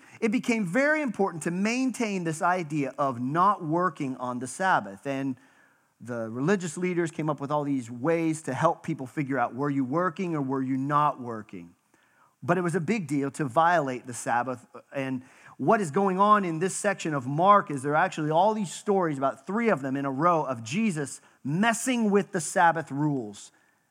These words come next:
and pushing at the religious leaders. And so they're watching him in the synagogue. There's a guy there, and then it says, Jesus said to the man with the deformed hand, "Come and stand in front of everyone."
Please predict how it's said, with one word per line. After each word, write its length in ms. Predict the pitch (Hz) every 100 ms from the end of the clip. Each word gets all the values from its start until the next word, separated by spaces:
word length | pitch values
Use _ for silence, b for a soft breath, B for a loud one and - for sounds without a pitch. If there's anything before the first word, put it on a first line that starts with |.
| _ _
and 220 | 143 139 -
pushing 480 | - 240 - 185
at 100 | 165
the 80 | 156
religious 480 | 156 156 165 151 147
leaders. 420 | 151 143 123 104 - B B
And 100 | 175
so 140 | 190
they're 120 | 185 185
watching 580 | 170 233 233 - 175
him 320 | 135 135 107 98 _ -
in 160 | 214
the 80 | 233
synagogue. 680 | - 226 196 147 135 107 104 _ _ _ _ _ _ _ _ b b
There's 140 | 185
a 40 | 190
guy 280 | 175 208 208
there, 200 | 208 208
and 140 | 202
then 140 | 196 196
it 40 |
says, 320 | - 208 165 - B B 151
Jesus 360 | 247 262 240
said 220 | - 262 247
to 80 | 220
the 80 |
man 300 | 202 202 202
with 100 | 196
the 60 | 175
deformed 480 | 156 147 202 196 175
hand, 380 | 180 175 151 131 B B -
"Come 180 | 269 269
and 100 | 233
stand 460 | - 226 214 196
in 80 | 180
front 240 | 151 185
of 120 | 175 156
everyone." 560 | 147 123 120 107 98